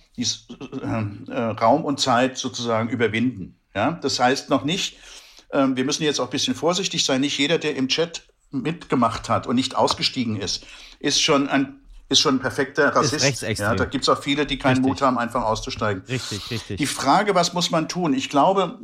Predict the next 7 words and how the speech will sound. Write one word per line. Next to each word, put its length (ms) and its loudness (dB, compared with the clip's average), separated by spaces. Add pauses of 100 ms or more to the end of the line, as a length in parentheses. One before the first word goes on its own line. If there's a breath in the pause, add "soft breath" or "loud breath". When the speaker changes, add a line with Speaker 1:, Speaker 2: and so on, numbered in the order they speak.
(100)
Speaker 1:
die 140 -6
Polizei 440 0
muss 180 -2
den 160 2
Mut 260 -2
haben, 500 0 (480 loud breath)
äh, 280 4